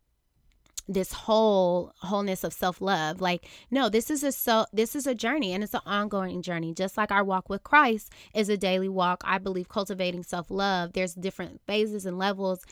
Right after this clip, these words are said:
and different seasons. Um, and so we're gonna be talking about the seasons of self-love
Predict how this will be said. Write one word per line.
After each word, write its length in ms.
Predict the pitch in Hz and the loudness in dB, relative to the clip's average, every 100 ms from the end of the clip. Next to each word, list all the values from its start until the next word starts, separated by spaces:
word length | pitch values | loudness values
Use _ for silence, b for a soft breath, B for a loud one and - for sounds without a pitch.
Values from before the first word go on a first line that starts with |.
| B 196 | B -6
and 180 | 208 208 | -2 0
different 380 | 285 330 285 | 0 0 -2
seasons. 960 | - - 262 262 214 180 120 - - - - _ | -6 -6 0 0 0 -6 -8 -12 -12 -12 -18 _
Um, 380 | 180 180 170 160 | -2 -2 -2 -4
and 140 | 175 185 | -8 -4
so 100 | 202 | -2
we're 120 | 208 | -2
gonna 120 | 240 | -2
be 80 | 233 | -4
talking 380 | - - 269 214 | -4 -4 -2 -2
about 300 | 196 180 - | -2 -2 -4
the 100 | 185 | -8
seasons 720 | - 233 233 196 165 160 - - | -6 -6 -4 -4 -6 -6 -12 -12
of 100 | 180 | -12
self-love 720 | - 180 170 180 170 170 185 | -8 -10 -8 -4 -4 -4 -8